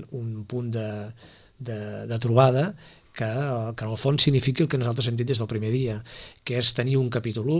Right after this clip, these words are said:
tenir un, una, un cost del personal de l'Ajuntament que sigui sostenible per a aquest Ajuntament i que no tingui deutes, eh? Perquè el gran problema que tenim en aquest moment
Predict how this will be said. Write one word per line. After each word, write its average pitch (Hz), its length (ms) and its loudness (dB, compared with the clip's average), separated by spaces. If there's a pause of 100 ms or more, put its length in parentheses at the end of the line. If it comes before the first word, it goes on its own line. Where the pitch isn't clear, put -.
(100)
tenir 117 340 0
un, 120 320 -4
una, 139 240 2 (720)
un 139 80 4 (100)
cost - 320 0
del 120 280 -6
personal 113 340 -2
de 110 80 -2
l'Ajuntament 120 480 -2
que 135 80 2
sigui 147 260 4
sostenible 135 640 0
per 113 140 -2
a 110 80 -6
aquest 110 160 -6
Ajuntament 110 560 -6
i 180 80 4
que 156 100 0
no 143 140 0
tingui 135 240 2
deutes, - 460 -2 (260)
eh? 135 80 -10 (400)
Perquè 120 180 -2
el 120 80 0
gran 160 220 2
problema 143 320 -2
que 127 100 -4
tenim 123 220 -6
en 117 140 -2
aquest 107 180 -6
moment 135 400 -6